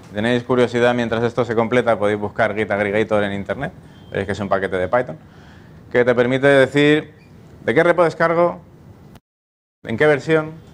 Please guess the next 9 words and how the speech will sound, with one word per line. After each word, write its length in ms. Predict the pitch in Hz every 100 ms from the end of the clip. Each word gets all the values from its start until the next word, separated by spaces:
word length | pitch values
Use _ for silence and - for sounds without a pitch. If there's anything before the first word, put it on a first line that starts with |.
| - - - -
qué 80 |
ramas 260 | 135 127 120
mezclo, 440 | 120 123 135 127 127 -
qué 100 | 123
P 80 | 117
R 220 | 117 110
mezclo, 440 | 107 113 - 127 127 - - - - - -
qué 80 | -
commits. 420 | 123 120 -